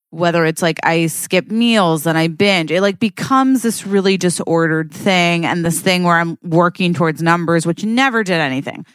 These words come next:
Because, I mean, I was down and up, like, throughout high school and college. And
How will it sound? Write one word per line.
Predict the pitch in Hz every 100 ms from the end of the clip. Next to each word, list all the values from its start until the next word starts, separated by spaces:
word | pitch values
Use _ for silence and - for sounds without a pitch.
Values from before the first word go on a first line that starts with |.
| _ _ -
Because, | 196 214 180 170 _ - -
I | 185
mean, | 185 180 175 170 _ -
I | 175 185 185 185 180 - _ _ -
was | - 180 185 180 170 165 151
down | 254 269 262 262 247
and | 185 160
up, | 180 202 202 202 -
like, | 170 160
throughout | - - 185 185 175 175
high | 170 180
school | 180 - 190 185 175
and | 151
college. | 147 180 170 175 175 165 165 160 165 -
And | 165 160 151 151 156